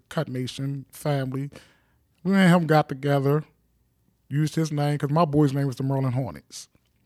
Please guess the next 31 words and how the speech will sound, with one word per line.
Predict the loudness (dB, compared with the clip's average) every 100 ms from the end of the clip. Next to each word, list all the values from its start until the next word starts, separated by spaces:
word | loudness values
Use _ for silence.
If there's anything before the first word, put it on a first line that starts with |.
| -20
So | -6 -2
we | 2
got | 2
together | 0 -2 0 0
like, | -2 -4 _ -8
"Look, | -8 -4
you | -6
take, | 2 2 4
you | 0 0
take | -2 -4 -2
care | -4
of |
the, | -4 -10 -12
uh, | -12 -10
boys' | -4 0 0 0
part, | -2 -4 -6 -16 _ _ _
I | 2 4
do | 4
the | 0
girls' | -4 -8 -8
part." | -16 -20 -20 _ _ -20 -20 -14 2
Now, | 2
how | 6 4
I | 4
came | 2 2
about | 2
doing | 0 -2
the |
girls' | -2 4 4 4
part | 0 -2 -2
was | -2 -4 -6 -12